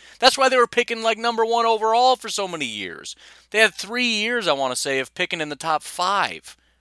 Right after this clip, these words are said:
or close to it at least. Terrible, terrible, terrible.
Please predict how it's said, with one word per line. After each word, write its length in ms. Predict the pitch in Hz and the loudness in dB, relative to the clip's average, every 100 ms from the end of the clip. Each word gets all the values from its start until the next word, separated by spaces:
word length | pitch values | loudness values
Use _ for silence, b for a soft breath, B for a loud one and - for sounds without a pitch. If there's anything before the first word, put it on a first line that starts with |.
| - | -20
or 80 | 120 | -14
close 360 | - 190 175 | -6 -4 -4
to 220 | - 220 233 | -6 -6 -4
it 80 | |
at 120 | 101 82 | -6 -10
least. 300 | 85 - - _ _ - | -16 -18 -20 _ _ -8
Terrible, 640 | - 202 214 220 226 226 | -2 0 2 4 2 0
terrible, 480 | - 202 208 202 196 | -4 -4 -4 -4 -8
terrible. 560 | - 208 208 175 185 | -4 -2 0 -2 -8